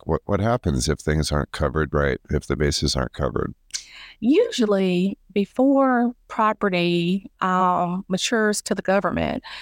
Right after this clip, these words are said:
Speaker 2: you have so many different opportunities to keep that in the family. Believe it or not, the government does not like for people to lose their property by default. So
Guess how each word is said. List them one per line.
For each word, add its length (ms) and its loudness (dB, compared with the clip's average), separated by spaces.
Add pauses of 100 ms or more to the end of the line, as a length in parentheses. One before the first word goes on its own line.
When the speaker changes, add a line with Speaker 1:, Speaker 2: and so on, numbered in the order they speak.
(140)
Speaker 2:
you 140 2
have 180 2
so 640 2
many 280 2
different 320 -2
opportunities 880 -4 (160)
to 300 0 (120)
keep 220 0
that 160 0
in 80 -4
the 60 -6
family. 520 -4 (880)
Believe 280 0
it 60 2
or 80 2
not, 360 0 (140)
the 100 -2
government 540 2
does 160 -2
not 240 2
like 260 0
for 100 -10
people 380 -2
to 120 -6
lose 240 0
their 100 -4
property 420 -4
by 120 -4
default. 600 -6 (380)
So 500 0